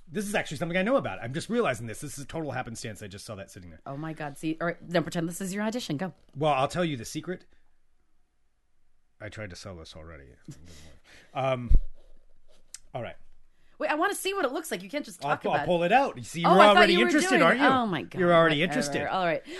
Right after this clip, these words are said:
Speaker 1: All right,
Speaker 2: All
Speaker 1: I'm
Speaker 2: right,
Speaker 1: gonna
Speaker 2: next
Speaker 1: describe
Speaker 2: up.
Speaker 1: this for the
Speaker 2: Wait, so
Speaker 1: podcast,
Speaker 2: am
Speaker 1: and I'm
Speaker 2: I,
Speaker 1: gonna
Speaker 2: am
Speaker 1: sell
Speaker 2: I
Speaker 1: you.
Speaker 2: throwing it to you?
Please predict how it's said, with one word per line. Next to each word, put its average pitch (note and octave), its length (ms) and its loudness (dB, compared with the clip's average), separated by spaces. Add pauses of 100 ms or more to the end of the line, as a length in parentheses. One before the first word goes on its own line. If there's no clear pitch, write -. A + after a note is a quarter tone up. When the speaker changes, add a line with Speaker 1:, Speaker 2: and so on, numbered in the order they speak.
(100)
Speaker 1:
All D#3 80 2
right, E3+ 100 8
Speaker 2:
All C#3 60 10
Speaker 1:
I'm F4 60 8
Speaker 2:
right, - 60 6
Speaker 1:
gonna C#4+ 100 2
Speaker 2:
next E4 140 4
Speaker 1:
describe A#3 260 4
Speaker 2:
up. A#3+ 40 -4
Speaker 1:
this C4 140 -4
for - 80 -6
the G3 80 -4
Speaker 2:
Wait, D#3+ 240 2
so - 80 6
Speaker 1:
podcast, - 40 6
Speaker 2:
am C#4 100 6
Speaker 1:
and D4 100 4
I'm - 60 4
Speaker 2:
I, - 40 4
Speaker 1:
gonna - 100 4
Speaker 2:
am - 60 -2
Speaker 1:
sell C4 200 2
Speaker 2:
I B3+ 60 4
Speaker 1:
you. A#3 120 -4
Speaker 2:
throwing C4 380 2
it - 160 -10
to E3+ 120 -6
you? A#2+ 240 -10